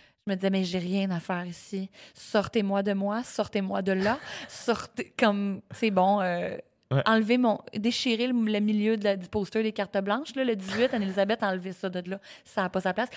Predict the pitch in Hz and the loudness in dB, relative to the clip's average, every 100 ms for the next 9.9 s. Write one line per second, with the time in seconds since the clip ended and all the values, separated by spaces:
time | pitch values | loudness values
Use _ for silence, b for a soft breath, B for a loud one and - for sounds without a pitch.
0 | B 214 254 247 311 339 269 233 269 269 | B 0 0 4 4 4 -2 -2 -2 0
1 | 226 190 226 214 208 B B - 233 - | -2 -2 -2 -2 -4 B B -12 -8 0
2 | 285 262 254 233 233 247 254 233 B B | 0 0 -2 -2 -2 -2 -4 -8 B B
3 | - - 269 269 262 202 - 117 - 170 | -12 -4 -2 -2 -2 -2 -4 -6 -4 -4
4 | - 349 247 214 214 214 240 240 - 277 | -4 -2 0 2 2 2 2 0 -2 -2
5 | 285 - 208 208 196 190 - 240 240 247 | -2 2 2 4 0 0 2 4 6 2
6 | 240 208 b b 214 196 185 175 - 190 | -2 -12 b b -2 2 2 0 0 0
7 | 175 165 B B - - 233 233 208 - | 2 2 B B -10 -4 2 2 2 2
8 | 190 180 180 190 190 180 175 180 175 247 | 2 2 -2 -4 -4 -4 -2 0 2 0
9 | - B B B B B 185 190 | -4 B B B B B 4 6